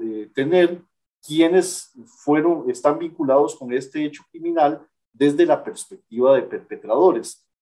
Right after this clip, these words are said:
Este grupo de perfilación criminal está integrado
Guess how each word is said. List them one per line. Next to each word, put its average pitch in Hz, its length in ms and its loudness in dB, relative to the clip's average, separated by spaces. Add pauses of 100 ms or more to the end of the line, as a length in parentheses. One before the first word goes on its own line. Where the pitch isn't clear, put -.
Este 147 320 0
grupo 180 460 0
de 107 60 -8
perfilación 107 600 -10
criminal 175 460 0
está 170 200 -6
integrado 147 680 0